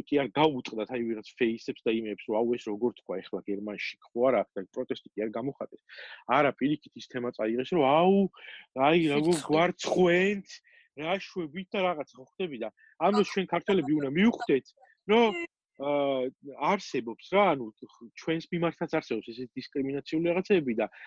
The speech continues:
Speaker 1: აქ, მაგალითად, ამერიკაში შავკანიანების მიმართ ეს უკ-, ასმაგად არსებობს, რა, იმიტომ რომ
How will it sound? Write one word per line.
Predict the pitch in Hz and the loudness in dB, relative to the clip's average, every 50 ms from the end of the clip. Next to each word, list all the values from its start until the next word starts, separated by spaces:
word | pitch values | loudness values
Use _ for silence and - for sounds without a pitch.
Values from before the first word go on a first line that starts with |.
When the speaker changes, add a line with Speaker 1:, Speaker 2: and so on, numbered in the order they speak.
| - - - _ - - | -20 -20 -20 _ -4 2
Speaker 1:
აქ, | 120 135 151 160 147 - | 4 4 6 6 4 2
მაგალითად, | - 131 135 135 139 147 139 - 131 107 | -2 -6 -2 2 2 2 2 2 -2 -8
ამერიკაში | 104 104 117 131 131 139 - - 170 - - 185 | -6 -6 -4 -4 -4 -4 -4 -6 -6 -6 -6 -10
შავკანიანების | - - 147 135 139 - 151 151 151 151 156 156 156 160 160 - | -6 -2 -2 -2 -2 -4 -8 -6 -6 -4 -4 -4 -6 -8 -8 -8
მიმართ | - 165 170 196 196 - | -6 -2 0 0 0 0
ეს | 170 165 - - | 0 -2 -2 -4
უკ-, | - - - | -12 -10 -4
ასმაგად | - 107 120 127 - - - 143 143 135 127 120 113 110 | -2 -2 -2 -2 -6 -4 0 2 4 4 6 4 4 4
არსებობს, | 107 107 - - - 98 92 95 - - - | 0 -2 -4 -8 -8 -8 -8 -8 -12 -12 -8
რა, | 110 120 127 | -4 -2 -2
იმიტომ | 120 113 110 - 143 143 | -2 -4 -4 -2 2 2
რომ | 165 165 - | 2 2 0